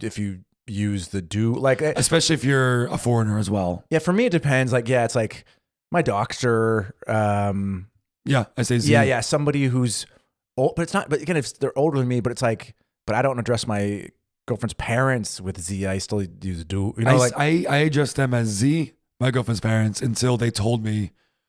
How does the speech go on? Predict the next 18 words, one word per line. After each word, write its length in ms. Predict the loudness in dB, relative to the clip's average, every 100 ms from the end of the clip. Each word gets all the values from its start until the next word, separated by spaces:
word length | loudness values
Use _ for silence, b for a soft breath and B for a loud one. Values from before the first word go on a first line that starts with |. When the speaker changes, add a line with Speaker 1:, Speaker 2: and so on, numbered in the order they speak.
| -8
Speaker 1:
Okay. 180 | 0 2 2
Speaker 2:
Or, 140 | 2
yeah, 140 | 2
they 80 | 0
Speaker 1:
But 60 | 0
Speaker 2:
told 220 | 0 0
me. 140 | 0 2
Speaker 1:
we, 80 | 2
we 100 | 2
have 100 | 0
a 60 |
more, 400 | 0 0 0 0
uh, 240 | -2 -4 -6 _ _ -6
loving, 280 | -4 -2 -4
relaxed 400 | -4 -6 -8 -10
relationship, 640 | -10 -8 -8 -10 -10 -12
so. 160 | -14 -14 -16 B B B B B _ _ _ _ _
<laughs> 0 | -8